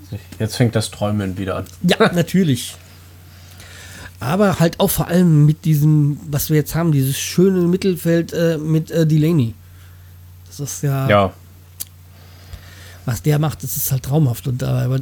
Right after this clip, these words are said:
Speaker 2: und den zu halten, dazu muss man halt auch mal <clears throat> auch die,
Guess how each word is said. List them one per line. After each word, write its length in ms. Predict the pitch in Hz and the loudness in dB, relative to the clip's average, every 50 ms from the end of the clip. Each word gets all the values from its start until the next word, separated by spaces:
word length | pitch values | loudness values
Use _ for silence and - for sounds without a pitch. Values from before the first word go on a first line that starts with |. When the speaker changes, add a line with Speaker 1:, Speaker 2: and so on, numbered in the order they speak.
| - | -4
Speaker 2:
und 200 | - 156 147 143 | -2 -2 0 2
den 180 | 151 151 185 180 | 4 2 2 2
zu 140 | - - 123 | 0 0 0
halten, 420 | 139 165 175 - - 175 180 175 | 2 2 2 0 0 -2 -2 0
dazu 300 | 156 143 139 - - 160 | -2 -4 -4 -2 0 2
muss 240 | 143 156 185 - - | 2 2 0 0 0
man 160 | 196 165 147 | 0 2 2
halt 160 | 131 143 139 | 2 0 -2
auch 100 | - 135 | -2 -2
mal 400 | 127 139 151 147 143 143 143 147 147 - - - - - - - - - - - - - - - | 0 0 2 2 2 2 0 0 -2 -4 -10 -16 -20 -20 -20 -20 -20 -20 -20 -20 -20 -8 0 2
<clears throat> 760 | - 185 190 170 151 120 117 - - - - - - - - | 4 4 6 4 4 2 -2 -6 -12 -18 -20 -20 -20 -10 -4
auch 300 | - 156 151 143 - - - - - - - - - - - - | 0 0 0 0 -4 -10 -20 -20 -20 -20 -20 -20 -20 -14 -6 -2
die, 240 | 165 151 143 147 | 0 2 2 0